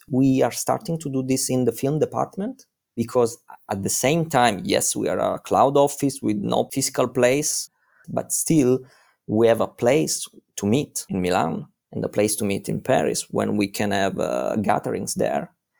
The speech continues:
Most of the time, those are, like, management gatherings. So we go there to meet and take briefing and, uh, brainstorming about the planning and all this stuff. But sometimes we also open those spaces to new people that are starting to work with us,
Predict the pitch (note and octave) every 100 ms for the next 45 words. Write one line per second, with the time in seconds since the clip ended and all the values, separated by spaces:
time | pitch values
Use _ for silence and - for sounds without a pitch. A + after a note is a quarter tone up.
0 | _ _ _ _ - B2 - C3+ A#2+ A2+
1 | A#2+ C3+ C3+ A#2+ B2 A#2 A2 A2 G#2+ -
2 | A2 A#2 C3 C#3 C3+ A#2+ B2 B2+ C3+ C3+
3 | - A2 A2 A2+ A2 A#2+ A#2 G#2+ G#2+ G#2+
4 | - A2 G#2 G2+ - A2+ B2+ C3 - A2
5 | G2+ A2 A2 G#2+ - A2+ A#2+ A#2 A2 G#2+
6 | G#2+ G#2 G#2 G#2 G#2 A2 A#2 A2+ G#2+ G#2+
7 | G#2 G#2 G#2 G#2 G2 - E3 G#2+ A2 A2
8 | A2 A2 A2+ A2 A#2 G#2+ - - B2 C#3+
9 | - - _ _ _ - - - D#3+ D#3+
10 | C#3+ B2+ C3 - A#2+ A#2 B2 C3+ - -
11 | C3 D3+ D3 A2+ A2 - D#3+ E3 D#3+ A2
12 | - - B2 A2+ A2 - A2+ A2+ D3 E3+
13 | D3 D#3 A#2 G#2 G#2+ G#2 G#2 F#2+ - -
14 | A#2+ - B2 A#2 A2 F#2 G#2+ A2 G#2 -
15 | - -